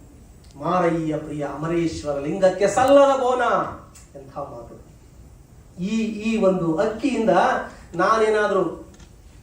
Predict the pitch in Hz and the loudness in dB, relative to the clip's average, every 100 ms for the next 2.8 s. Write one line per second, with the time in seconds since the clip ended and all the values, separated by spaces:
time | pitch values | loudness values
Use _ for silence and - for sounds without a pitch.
0 | - - - 175 160 170 233 269 240 196 | -20 -20 -12 -8 -4 0 2 2 2 4
1 | 190 277 302 277 247 240 233 233 240 - | 4 4 2 4 2 2 -2 -2 -2 -2
2 | 233 254 262 269 262 262 247 247 | -2 0 0 2 2 2 0 0